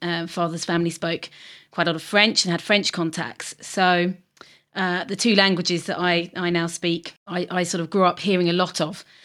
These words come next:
So I was, uh, quite highly motivated to, to like and, and do well in languages. And, uh, and then I got the bug very quickly, particularly because I love travelling.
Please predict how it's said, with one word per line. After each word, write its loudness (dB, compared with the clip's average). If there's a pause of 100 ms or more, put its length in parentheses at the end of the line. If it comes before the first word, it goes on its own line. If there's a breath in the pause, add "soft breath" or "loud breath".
(240 loud breath)
So 4
I 4
was, -4 (140)
uh, -4
quite -2
highly 4
motivated 2 (420 loud breath)
to, 4
to 0
like 2
and, 0
and 0
do -4
well 4
in 6
languages. -2
And, -2
uh, -2
and 0
then 0
I 0
got -2
the -6
bug 4 (120)
very -2
quickly, -4
particularly -2
because -6
I -2
love -2
travelling. 0